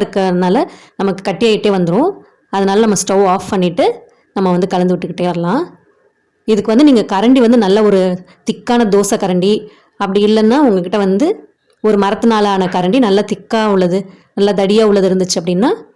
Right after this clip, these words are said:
உங்களுக்கு வந்து நீங்க கலந்து விட்டுக்கலாம். அப்படி இல்லைன்னா மத்தோட பின்னாடி சைடு இருக்கும் இல்லையா,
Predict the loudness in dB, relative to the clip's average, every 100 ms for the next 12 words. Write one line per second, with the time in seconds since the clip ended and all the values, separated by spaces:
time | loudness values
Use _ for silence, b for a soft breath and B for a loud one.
0 | _ _ _ -2 0 2 2 0 0 -2
1 | -2 -4 -6 -4 -4 B B -8 -4 0
2 | 2 4 2 0 -2 0 2 0 -4 -4
3 | 0 0 0 -2 -2 -4 -2 0 0